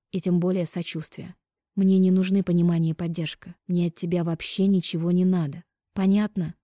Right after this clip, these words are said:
"Вполне". "И если что, для меня любая работа хороша. Ничего плохого в работе официанткой я не вижу". "Я и не сказал, что это плохо", — заметил Марк. "Удивился,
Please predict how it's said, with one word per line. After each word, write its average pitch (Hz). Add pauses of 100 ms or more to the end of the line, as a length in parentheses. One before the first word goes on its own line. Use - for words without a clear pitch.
(320)
"Вполне". - (420)
"И 208
если 190
что, 202 (100)
для 180
меня 180
любая 180
работа 170
хороша. 165 (320)
Ничего 190
плохого 190
в 160
работе 165
официанткой 170
я 160
не 160
вижу". 147 (520)
"Я 180
и 147
не 151
сказал, 147
что -
это -
плохо", — - (460)
заметил 180
Марк. 160 (260)
"Удивился, 139